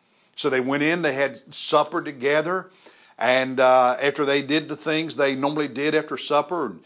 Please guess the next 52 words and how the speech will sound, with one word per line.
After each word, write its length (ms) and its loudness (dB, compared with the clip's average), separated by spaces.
it 40 -18
was 100 -6
time 400 4
for 360 0
Ed 200 2
and 120 -10
Carol 280 2
to 80 -2
go 160 -2
to 40 -12
bed, 340 -2
Ted, 360 0
who 80 -6
was 140 -8
twenty 280 -2
years 280 -2
old, 180 2
was 140 -6
just 320 -2
now 220 2
going 360 -2
out. 160 2
He'd 120 -4
been 120 0
on 80 0
the 80 -6
phone 300 0
with 100 -6
some 140 -10
of 80 -8
his 140 -10
friends. 500 -6
It 80 0
was 200 2
Saturday 520 2
evening, 320 -2
and 120 -4
as 100 -8
he 100 -4
left, 280 2
they 80 -2
told 220 2
him, 140 -4
"Bye, 400 4
be 120 0
safe, 580 2
and 220 -10
don't 180 0
stay 160 -2
out 220 0
too 160 -2
late," 400 2